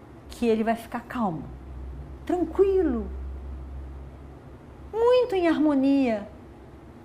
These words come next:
ao ser relatado a ele tudo que a irmã passou?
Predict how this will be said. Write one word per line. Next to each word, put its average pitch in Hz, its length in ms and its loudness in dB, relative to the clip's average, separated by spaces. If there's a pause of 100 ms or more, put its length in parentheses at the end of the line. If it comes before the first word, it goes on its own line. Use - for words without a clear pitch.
(120)
ao 285 120 0
ser 392 180 0
relatado 285 720 4
a 254 80 6
ele 285 280 4
tudo 330 280 4
que - 80 0
a 269 60 4
irmã 233 240 4
passou? 320 480 0